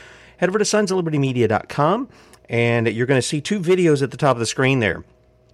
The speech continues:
The one on the left side of the page is a Bradley show from, uh, Saturday, two hours worth of Bradley Dean. If you didn't get a chance to catch that, you can do that. Uh, up until three o'clock this afternoon, three P M Eastern, at which time he'll be live in that little area right there.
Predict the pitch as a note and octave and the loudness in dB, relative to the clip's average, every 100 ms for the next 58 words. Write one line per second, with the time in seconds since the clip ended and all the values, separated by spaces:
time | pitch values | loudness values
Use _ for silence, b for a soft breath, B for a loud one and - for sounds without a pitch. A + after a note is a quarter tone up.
0 | - - B2+ A2 A#2+ D3+ F#3 F3+ F3 C#3+ | -14 -4 -2 0 2 2 2 0 -2 0
1 | C#3+ - B2+ C3 E3+ C3 G2 B2+ - B | -2 -2 -2 -2 -4 -2 -2 -2 -8 B
2 | B B B - C3 B2 A#2+ A2 G#2+ A2+ | B B B -4 0 2 2 0 2 2
3 | A#2 B2+ C3 A#2+ G#2+ G2 - G2+ G2+ F#2+ | 2 0 -2 -2 -4 -6 -8 -8 -6 -2
4 | C3+ D#3+ G#2+ G2 - B2 A#2 A2+ A2+ A2 | -2 -2 0 -2 -2 -2 0 0 -2 -4
5 | G#2 G#2+ G#2 F#2+ A2 D#3 - F#2+ F#2+ F#2+ | -2 0 -2 -4 -4 -4 -6 -6 -6 -6
6 | - G#2 - G2+ - - - A2+ - A#2+ | -8 -10 -6 -6 -6 -6 -2 -2 0 -2
7 | B2+ G2 - F2 G#2+ A#2 C3+ - B B | -2 -4 -8 -4 -2 0 0 -4 B B
8 | B B - A2+ - E3 D#3+ F#3 - F3+ | B B 0 0 0 -2 0 0 0 0
9 | - E3 D#3+ D#3+ D3 C3+ C#3 D3 C#3 C3+ | 2 -2 0 0 0 0 0 0 -2 -4
10 | C#3 B2 C3+ C#3+ - E3+ E3 - G2 F#2 | -2 -2 -2 -4 -2 0 0 -2 -4 -6
11 | - C3 A#2+ A#2 G2+ G2 E2+ F#2 A2+ A2+ | -2 0 0 -2 -2 -2 0 0 0 0
12 | A#2 - _ - B2 D3 C3 D3 C#3+ A#2 | -2 -4 _ -8 -4 -2 0 0 2 0
13 | A2+ D#3 E3+ E3+ - | 0 0 0 -2 -4